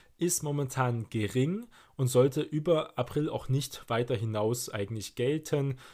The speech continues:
Wollte hier nochmal erwähnen, dass es wirklich jetzt eine Ausnahme ist, weil eben diese Speicherfüllbestände ausreichend hoch gehalten sind und, äh, wahrscheinlich auch bis, ähm, den Winter vierundzwanzig halten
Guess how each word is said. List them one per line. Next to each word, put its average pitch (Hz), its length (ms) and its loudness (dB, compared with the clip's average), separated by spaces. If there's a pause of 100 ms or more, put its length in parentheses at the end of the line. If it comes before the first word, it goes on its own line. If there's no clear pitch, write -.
(120)
Wollte 117 180 -4
hier 123 100 0
nochmal 113 300 0
erwähnen, 117 300 0
dass 107 160 -2
es 107 100 -8
wirklich 110 240 -4
jetzt - 180 -4
eine 113 100 -6
Ausnahme 113 420 -2
ist, 143 260 -2
weil 123 180 0
eben 123 120 -4
diese 107 160 -8
Speicherfüllbestände 135 1040 -2 (340)
ausreichend 123 800 -4
hoch 165 380 -2
gehalten 117 480 -4
sind 147 420 -6 (380)
und, 135 340 0
äh, 127 140 -4
wahrscheinlich 123 380 2
auch 113 100 -6
bis, - 420 -4
ähm, 113 320 -2
den 107 160 -2
Winter 120 400 2
vierundzwanzig 113 800 -4
halten 110 380 -2